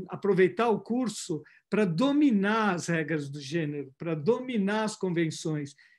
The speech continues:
E daí, posteriormente, você vai lá e, quando você já dominou essas técnicas, daí você vai lá e desconstrói, daí você vai lá e rompe,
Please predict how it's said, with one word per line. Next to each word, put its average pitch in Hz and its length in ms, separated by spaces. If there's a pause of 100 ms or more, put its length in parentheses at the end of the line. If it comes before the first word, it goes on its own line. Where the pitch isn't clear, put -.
(120)
E 202 100
daí, 240 680 (520)
posteriormente, 214 1200
você 208 380
vai 190 280
lá 190 580
e, 214 1160 (100)
quando 208 220
você 226 120
já 214 200
dominou 226 840
essas 160 340
técnicas, 190 760 (400)
daí 196 180
você 214 300
vai 208 220
lá 196 360
e 214 60
desconstrói, 208 760
daí 175 160
você 196 280
vai 180 180
lá 190 200
e 208 40
rompe, 175 560